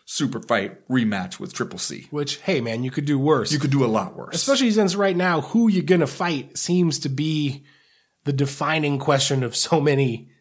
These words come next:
Speaker 2: champions in the U F C. We're essentially asking the same thing about Valentina Shevchenko in a way, you know, despite the fact that there is Peter Yan and, and Aljamain Sterling,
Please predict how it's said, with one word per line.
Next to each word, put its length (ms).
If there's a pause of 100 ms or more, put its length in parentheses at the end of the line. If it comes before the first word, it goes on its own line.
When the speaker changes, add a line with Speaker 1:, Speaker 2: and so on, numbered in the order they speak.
(160)
Speaker 2:
champions 720
in 100
the 80
U 180
F 60
C. 240
We're 300
essentially 400
asking 360
the 80
same 220
thing 140
about 200
Valentina 400
Shevchenko 800 (440)
in 120
a 60
way, 420 (120)
you 60
know, 80
despite 360
the 60
fact 280
that 100
there 200
is 200
Peter 300
Yan 320
and, 180
and 220
Aljamain 480
Sterling, 520